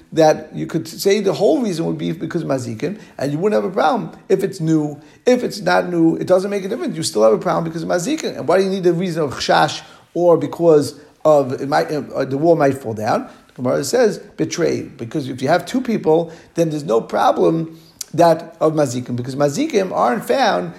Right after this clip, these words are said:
when there are two people. So the Gemara continues, "I betray, if there are two people, then chshad nami leka," that there wouldn't be a problem of chash either, and therefore, in that case, you should be able to go into such a, a,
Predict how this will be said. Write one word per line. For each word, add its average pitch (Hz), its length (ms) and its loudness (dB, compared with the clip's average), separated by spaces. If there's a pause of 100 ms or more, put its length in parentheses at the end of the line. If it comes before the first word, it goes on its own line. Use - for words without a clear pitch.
(120)
when 175 140 4
there 175 140 8
are - 40 4
two 196 160 -4
people. 120 400 -8 (160)
So - 140 -16
the 113 60 -10
Gemara 127 160 -4
continues, 151 520 -2 (180)
"I 220 100 0
betray, 180 680 0 (180)
if 240 160 0
there 185 100 6
are - 60 -2
two 190 140 -2
people, 165 520 0 (180)
then 165 120 -4
chshad 175 400 0
nami 277 360 -2
leka," 135 480 0 (300)
that 160 340 2
there 160 80 4
wouldn't 233 220 2
be 226 100 0
a 190 60 2
problem 196 360 2
of 165 440 0
chash 160 420 0
either, 127 400 -2 (220)
and 131 120 -6
therefore, 196 540 0
in 143 120 -6
that 190 240 4
case, 220 360 -2 (140)
you 165 80 -4
should 165 160 -2
be 175 120 0
able 220 140 -4
to 180 140 -6
go 202 180 0
into 196 500 -4 (200)
such 190 260 0
a, - 220 0 (120)
a, 135 100 0